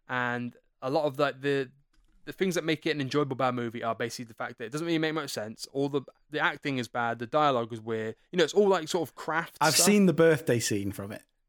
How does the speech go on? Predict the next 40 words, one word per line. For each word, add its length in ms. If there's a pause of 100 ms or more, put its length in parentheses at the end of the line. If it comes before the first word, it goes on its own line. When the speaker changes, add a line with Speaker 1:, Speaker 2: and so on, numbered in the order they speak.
Speaker 1:
Yeah, 180
it's, 160
like, 140
so 140
Speaker 2:
Pretty 160
Speaker 1:
many 60
just 140
Speaker 2:
great. 100
Speaker 1:
bizarre 520
scenes 600 (140)
where 280
that 260
it's, 480
like, 300 (960)
trying 340
to 100
be 400
n-, 320
like, 220
a 80
normal 640 (160)
scene, 380
but 200
it's 120
written 180
by 100
Speaker 2:
Mm. 20
Speaker 1:
s-, 180 (220)
like, 140
you 60
know, 160
someone 200
who's 80
not 160 (840)
ever 180
had 240
contact 280
with 80
humans. 480
Speaker 2:
Yeah. 220